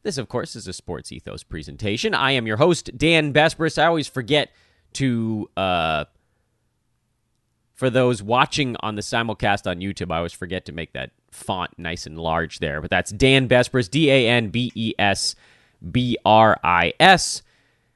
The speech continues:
Sports ethos dot com is the website. I can tell you now, as we open up this show, that the N B A draft guide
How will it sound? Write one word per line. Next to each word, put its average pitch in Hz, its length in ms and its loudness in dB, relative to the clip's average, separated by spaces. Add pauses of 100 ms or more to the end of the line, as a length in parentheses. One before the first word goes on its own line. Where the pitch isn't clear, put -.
Sports 202 360 2
ethos 196 320 2
dot 180 220 4
com 185 260 0
is 151 80 -2
the 165 80 0
website. 180 540 4 (100)
I 170 180 4
can 170 240 -2
tell 254 360 0
you 226 180 0
now, 165 640 2
as 120 220 0
we 127 240 0
open 151 260 2
up 143 220 0 (1000)
this 139 280 2
show, 110 680 -4 (800)
that 131 240 4
the 135 300 2 (200)
N 185 200 2
B 180 140 2
A 175 140 4
draft 143 560 0
guide 95 560 -2